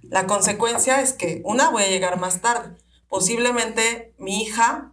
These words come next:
va a entrar tarde a la escuela. Ya trae una consecuencia.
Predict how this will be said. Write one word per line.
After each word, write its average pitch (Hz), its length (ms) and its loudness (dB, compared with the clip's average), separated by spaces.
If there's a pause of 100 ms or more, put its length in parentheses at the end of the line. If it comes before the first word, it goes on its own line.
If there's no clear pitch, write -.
va 190 80 2
a 190 40 0
entrar 185 340 -4
tarde 175 280 2
a 165 60 0
la 160 80 -2
escuela. 170 540 -4
Ya 190 160 0
trae 226 340 4
una 214 180 -4
consecuencia. 247 680 -6